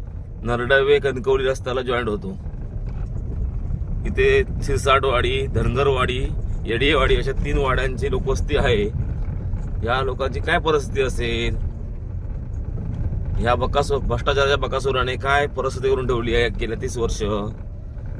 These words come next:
हे जनतेला कळून चुकलेलं आहे. आणि यावेळी जनता नक्कीच याला सबक शिकवणार लोकशाही मार्गाने.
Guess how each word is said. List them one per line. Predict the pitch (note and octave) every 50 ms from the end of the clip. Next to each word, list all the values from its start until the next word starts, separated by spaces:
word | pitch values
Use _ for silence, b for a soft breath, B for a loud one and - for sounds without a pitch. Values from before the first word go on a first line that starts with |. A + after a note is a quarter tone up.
| - - -
हे | A2+ A2+
जनतेला | A#2 B2+ A#2+ A#2+ B2 - C#3 C#3+ D3 C#3+ C#3 C#3+
कळून | D3 - - D#3 E3+ F#3 -
चुकलेलं | E3 - - D3+ C#3 C#3 C3+
आहे. | B2+ A#2 G#2 A2
आणि | A2 A2 A2 A#2+ B2 B2
यावेळी | B2 A#2+ B2+ C#3 C3+ C#3 D3 C#3
जनता | B2+ B2+ B2+ A#2 C3+
नक्कीच | C3 C3 C3 A#2+ - - F#3 G3 F#3 F3 - - - - - - - - - - - - - - - - B2+
याला | C#3+ C#3 D3+ D#3 D#3 C3 C3 C3+ - - - - - - - -
सबक | - C#3 C3+ C3+ D#3 D#3
शिकवणार | - C#3 - C#3 C3+ C3+ A#2+ A#2 - A2+ A2 - - - - - - - - - - -
लोकशाही | - B2 A#2 - - B2+ B2 A#2+
मार्गाने. | A2 G#2+ G2+ G2 G2 F#2 F2+ F#2